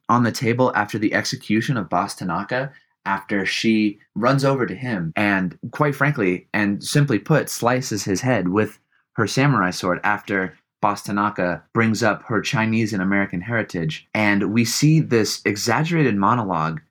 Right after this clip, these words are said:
with so much anger and frustration in her eyes that it almost pays an homage to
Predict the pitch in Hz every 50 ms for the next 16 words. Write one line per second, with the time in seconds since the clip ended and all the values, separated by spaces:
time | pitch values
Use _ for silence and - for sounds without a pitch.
0 | _ _ - 113 123 123 113 117 - - - - - - - - - 151 147 147
1 | 160 156 143 127 - - - - - - 107 110 123 123 110 104 92 90 - 95
2 | 95 90 - - 101 92 - - - 101 107 - - 117 107 98 92 98 95 69
3 | 67 85 82 85 95 110 113 - - _ _ _ _ _ _ _ - 113 113 110
4 | - - 113 135 143 143 139 - _ _ - - - 127 123 120 117 101 76 87
5 | 92 98 104 113 123 123 - - - - _ _ _ _ - - - 120 117 110
6 | 107 101 98 92 -